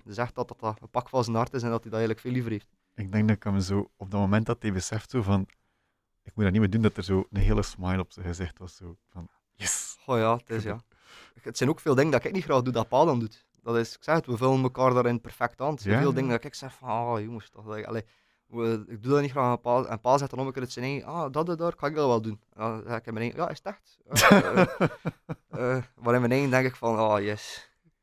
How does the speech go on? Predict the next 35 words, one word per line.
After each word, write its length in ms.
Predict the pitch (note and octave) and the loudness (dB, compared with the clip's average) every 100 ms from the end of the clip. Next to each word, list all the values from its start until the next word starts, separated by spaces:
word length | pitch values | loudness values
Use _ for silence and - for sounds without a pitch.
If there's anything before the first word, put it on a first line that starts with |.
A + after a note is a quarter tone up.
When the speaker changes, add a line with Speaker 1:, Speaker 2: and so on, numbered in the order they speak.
| _ | _
Speaker 2:
<laughs> 1200 | C3+ B2 - C5 - - - - B2+ - - - _ | -4 0 0 -2 -2 -2 -2 0 -2 -2 -8 -20 _
Merci, 260 | G#2 - G2+ | -12 -8 -8
pa. 200 | - D#2+ - - | -8 -14 -10 -6
<laughs> 180 | B2 - - _ _ _ _ _ _ _ _ | -6 -8 -20 _ _ _ _ _ _ _ _
Ja, 220 | B2 F3+ | 4 4
dat, 100 | G3 | 6
dat, 180 | B2+ A#2 | 6 8
dat 240 | A#2 A#2 A2 | 6 4 0
is 100 | G#2 | 2
wel, 220 | G#2 G2+ | 2 2
dat 100 | G2 | -2
is 60 | |
wel 100 | F#2 | -4
tof 200 | E2+ A#2+ | -4 -2
dat 120 | D#3+ D#3+ | 4 6
je 60 | |
zo 140 | A#2 A2+ | 8 6
een, 100 | A2+ G#2+ | 4 0
een, 80 | G#2+ G#2 | 0 0
eigenlijk 260 | A2 G#2 G#2 | 2 0 -2
een, 160 | F#2+ - | -8 -8
een 140 | F2+ | -8
mooie, 680 | F#2 D3+ E3+ A#2+ G#2+ G#2 - _ _ _ _ | 0 2 4 6 6 4 -2 _ _ _ _
allee, 360 | - A2 F#2+ - | -6 -2 -2 -4
het 160 | - - | -18 -2
was 120 | A2 | 0
waarschijnlijk 420 | G2 - A2+ - _ | 0 -2 -4 -6 _
niet 160 | - A#2+ | 0 2
echt 120 | A2 | 2
bewust, 260 | F#2+ G2+ - | 2 0 2
maar 100 | G#2+ | 0
dat 80 | F#2 | 0
je 60 | |
wel 100 | |
een 60 | C#3 | 0